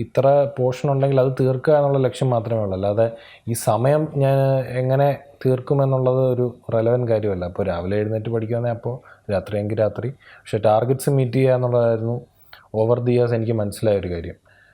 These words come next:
അപ്പോൾ ഒരു സെറ്റ് പാറ്റേൺ ഇല്ലായിരുന്നു. പിന്നെ ഞാൻ അതിൻ്റെ ഇടയ്ക്കും മറ്റ്, ഏഹ്, കാര്യങ്ങളിലേക്കൊക്കെ പോയി. ഞാൻ ലോയ്ക്ക് ജോയിൻ ചെയ്തായിരുന്നു. അപ്പോൾ എനിക്ക് കറക്റ്റായിട്ടൊരു സ്തം-,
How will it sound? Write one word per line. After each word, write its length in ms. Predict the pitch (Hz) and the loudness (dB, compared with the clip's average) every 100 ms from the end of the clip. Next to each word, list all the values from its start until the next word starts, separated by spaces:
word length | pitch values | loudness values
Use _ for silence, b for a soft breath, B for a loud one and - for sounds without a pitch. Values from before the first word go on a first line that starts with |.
| b b | b b
അപ്പോൾ 180 | 107 101 120 | -4 0 2
ഒരു 100 | 131 | 2
സെറ്റ് 320 | 131 127 - | 2 2 4
പാറ്റേൺ 320 | 143 135 147 | 4 6 2
ഇല്ലായിരുന്നു. 360 | 135 117 113 110 | 2 2 2 -2
പിന്നെ 200 | 98 110 | -6 -6
ഞാൻ 180 | 117 117 | -4 0
അതിൻ്റെ 240 | 117 120 120 | 0 2 2
ഇടയ്ക്കും 340 | 113 113 127 120 | 2 0 -2 0
മറ്റ്, 360 | 110 107 - 131 123 - - | -2 -2 0 0 0 -6 -4
ഏഹ്, 260 | 120 113 110 | -2 0 -2
കാര്യങ്ങളിലേക്കൊക്കെ 680 | 113 113 113 113 113 110 107 | 0 0 0 0 0 -2 -4
പോയി. 180 | 101 101 | -2 -2
ഞാൻ 180 | 101 101 104 101 98 | -2 -2 -4 -4 -2
ലോയ്ക്ക് 320 | 101 107 107 | 0 0 0
ജോയിൻ 220 | 107 101 | -2 -2
ചെയ്തായിരുന്നു. 400 | 98 92 92 92 | -4 -4 -4 -6
അപ്പോൾ 200 | 95 107 - B B B | -2 -2 -2 B B B
എനിക്ക് 280 | 110 110 120 120 - b b _ | -8 0 0 0 -6 b b _
കറക്റ്റായിട്ടൊരു 720 | 113 117 - 151 147 143 143 135 | 0 2 2 4 4 4 2 0
സ്തം-, 260 | - 127 | 0 0